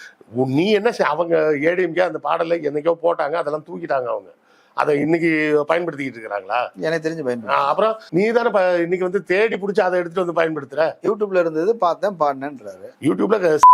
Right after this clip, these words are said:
Speaker 1: கதை கூட தான் இருக்கு, அதையும் படிச்சு வந்து மேடையில பேச வேண்டியது தானே. என்ன இருக்கு வேணாலும் பேசுவீங்களா நீங்க? அரசியல் என்பது கொள்கைகளை முன்வைக்க வேண்டும், மக்களை முன்வைக்க வேண்டும். மக்களை முன்வைத்து இந்த க-, இந்த கொள்கைகளின் மூலமாக மக்களுக்கு என்ன மாற்றத்தை,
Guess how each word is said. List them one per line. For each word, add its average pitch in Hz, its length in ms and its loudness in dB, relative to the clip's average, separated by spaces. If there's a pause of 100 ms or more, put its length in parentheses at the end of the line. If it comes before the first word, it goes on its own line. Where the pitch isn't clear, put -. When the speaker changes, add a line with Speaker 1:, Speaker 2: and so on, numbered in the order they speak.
(160)
Speaker 1:
கதை 202 160 4
கூட 175 140 0
தான் 196 140 0
இருக்கு, 143 260 0
அதையும் 180 240 0
படிச்சு 170 340 0
வந்து 175 320 2
மேடையில 175 180 2
பேச 156 260 -2
வேண்டியது 131 300 -6
தானே. 151 180 -4 (400)
என்ன 226 220 6
இருக்கு 240 260 2
வேணாலும் 233 280 0
பேசுவீங்களா 147 500 -2
நீங்க? 110 360 -10 (140)
அரசியல் 220 520 2
என்பது 160 460 0
கொள்கைகளை 233 680 2
முன்வைக்க 160 480 0
வேண்டும், 139 400 -2
மக்களை 214 460 2
முன்வைக்க 175 440 -2
வேண்டும். 139 300 -2
மக்களை 220 420 0
முன்வைத்து 180 560 -4
இந்த 160 300 0
க-, 156 140 -4
இந்த 143 300 0
கொள்கைகளின் 185 460 0
மூலமாக 151 540 0
மக்களுக்கு 175 580 -6
என்ன 180 300 0
மாற்றத்தை, 175 760 -2